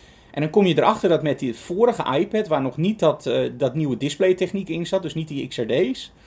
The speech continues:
dat dat gewoon totaal niet op elkaar leek. De schaduwen liepen dicht, de highlights hadden een wat oranjeachtige tint bij mij. En ik pakte die van mijn vrouw en het was wat gelig. Dus ik had zoiets van: dat gaat hem niet worden. Dus wat ik dan deed, ik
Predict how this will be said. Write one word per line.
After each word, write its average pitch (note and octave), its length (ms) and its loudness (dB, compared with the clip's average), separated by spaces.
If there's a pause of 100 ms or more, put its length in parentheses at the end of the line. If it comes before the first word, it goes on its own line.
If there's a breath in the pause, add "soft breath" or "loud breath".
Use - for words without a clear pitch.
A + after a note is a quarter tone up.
(260 soft breath)
dat D#3+ 160 2
dat F3 120 2
gewoon E3 220 4
totaal G#3 400 0
niet F3+ 140 -4
op D#3 120 -2
elkaar C#3+ 240 0
leek. G2 240 -2
De B2 60 -12
schaduwen F3+ 480 0
liepen D#3 260 -4
dicht, - 440 -2 (440)
de G#2+ 120 -10
highlights D#3+ 520 4
hadden C#3 240 0
een C#3 100 -2
wat C3 220 -4
oranjeachtige C#3+ 880 -2
tint D3 260 -4
bij C3+ 120 -2
mij. A#2+ 340 -2 (320 soft breath)
En C3+ 120 -4
ik C#3 100 -6
pakte C3+ 240 0
die C3 120 -10
van C3 120 0
mijn A#2 120 -4
vrouw C#3 340 4
en A#2 80 -2
het A#2+ 100 -6
was B2 160 -2
wat G#2 140 -4
gelig. E3+ 580 2 (720)
Dus G2+ 100 -14
ik - 60 -16
had C3+ 160 0
zoiets C#3 180 -8
van: C#3+ 100 -4
dat D#3+ 140 4
gaat C3 180 0
hem C3 100 -4
niet C3+ 120 -2
worden. D#3 380 4 (460 soft breath)
Dus D#3 160 -4
wat F3+ 140 2
ik D#3+ 80 -2
dan C#3+ 160 2
deed, F#3 380 4
ik C#3+ 160 -2